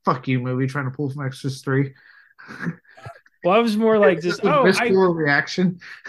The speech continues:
Speaker 2: it made me think of a better movie I could be watching, so that, I liked that. I was like, "Ah, I remember when that was, that was scary and good. That was really well done. Oh, yeah, now I gotta watch the rest of this shit."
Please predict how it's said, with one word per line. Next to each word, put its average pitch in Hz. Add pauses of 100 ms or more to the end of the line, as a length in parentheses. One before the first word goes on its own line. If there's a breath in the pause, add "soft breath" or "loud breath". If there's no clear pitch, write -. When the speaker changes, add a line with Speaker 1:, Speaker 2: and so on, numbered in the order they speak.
(180 loud breath)
Speaker 2:
it 190
made 220
me 220
think 208
of 185
a 165
better 160
movie 151
I 127
could 139
be 156
watching, 175
so 165
that, 131
I 135
liked 123
that. 107
I 98
was 101
like, 123
"Ah, 247
I 220
remember 165
when 131
that 123
was, 123
that 208
was 170
scary 190
and 123
good. 175
That 151
was 165
really 143
well 127
done. 120 (300)
Oh, 160
yeah, 147 (100)
now 120
I 117
gotta 110
watch 107
the 107
rest 107
of 104
this 101
shit." 85